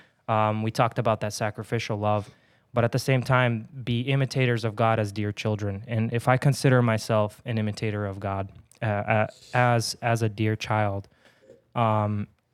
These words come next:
I obviously show that to that person and to everybody else around me. So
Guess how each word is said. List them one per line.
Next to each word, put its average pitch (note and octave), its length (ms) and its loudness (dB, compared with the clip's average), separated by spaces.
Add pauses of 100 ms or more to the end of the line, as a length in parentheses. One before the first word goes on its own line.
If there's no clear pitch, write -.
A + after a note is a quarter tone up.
(140)
I A#2 240 4
obviously B2+ 540 2
show A#2+ 300 4
that A2 300 2 (140)
to A#2 220 2
that A2 200 2
person G#2+ 400 -2
and G#2+ 160 -4
to A2 160 -2
everybody A2 380 -2
else G#2 220 -4
around G#2 280 -4
me. G2 180 -12
So G#2+ 380 0